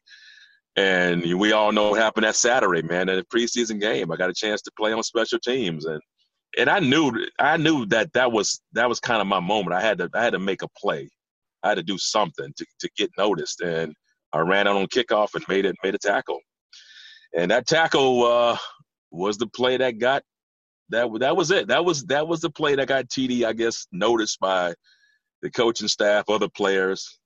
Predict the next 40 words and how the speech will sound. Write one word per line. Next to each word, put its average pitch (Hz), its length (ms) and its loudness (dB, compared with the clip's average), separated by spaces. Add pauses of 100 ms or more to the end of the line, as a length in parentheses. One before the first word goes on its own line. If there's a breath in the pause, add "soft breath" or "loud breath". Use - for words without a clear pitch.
I 85 80 -4
think 87 140 -2
Elway 101 360 2
was 92 160 -2
excited 92 340 -2
about 87 340 -2
that, 90 220 0
and, 76 160 -8 (560 soft breath)
and 87 140 0
that 104 120 2
get, 104 220 0
that 131 180 0
get, 127 240 0
that 139 240 0
got 131 260 0
me 113 200 0
a, 92 120 0 (380)
a - 80 -8
shot - 480 -2
to 92 140 -6
run, 104 380 -2 (260)
you 95 80 -8
know, 90 100 -2
with 92 200 -6
the - 60 -10
ball 101 300 2
in 101 140 -2
that 107 200 -2
game. 92 340 -2 (580 soft breath)
And 107 80 -2
I 120 80 2
think 139 200 -2
I 123 80 2
had 123 160 0
eight 120 180 0
carries, 117 480 0
about 139 260 -4
forty 127 300 0
yards, 104 400 0
nothing, 143 380 -2